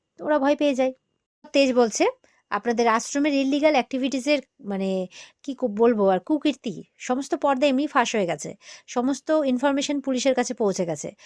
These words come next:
আর তারা চারপাশ দিয়ে আপনাদের আশ্রমটাকে এমনি ঘিরে ফেলেছে।" এবার রণজয় রাগ দেখাতে গেলে রণজয়ের মাথায় একটা বন্দুকের বাড়ি মারে, সে অজ্ঞান হয়ে পড়ে যায়। এবার সুধারা তো ওই মেয়েকে জিজ্ঞাসা করেই যাচ্ছে, "বলো রেশমি কোথায়, বলো রেশমি কোথায়?" মেয়েটা কিছুতেই বলে না,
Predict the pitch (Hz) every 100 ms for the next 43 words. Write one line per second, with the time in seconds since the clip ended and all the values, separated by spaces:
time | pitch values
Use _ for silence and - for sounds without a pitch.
0 | - - 185 - 208 226 240 220 269 254
1 | 294 269 240 240 208 - 214 208 262 294
2 | 202 247 196 196 170 170 - - - -
3 | - 214 240 214 214 240 262 220 220 226
4 | 254 254 247 330 285 233 226 220 208 233
5 | 254 - 277 240 233 247 220 202 220 285
6 | 311 233 180 180 196 247 190 156 151 -
7 | _ _ _ _ _ _ - 269 285 -
8 | 277 294 285 285 262 254 277 226 247 247
9 | 262 254 254 233 - 302 320 202 220 214
10 | - 247 233 226 226 214 208 208 - 247
11 | 233 269 294 214 202 214 226 285 247 247
12 | 302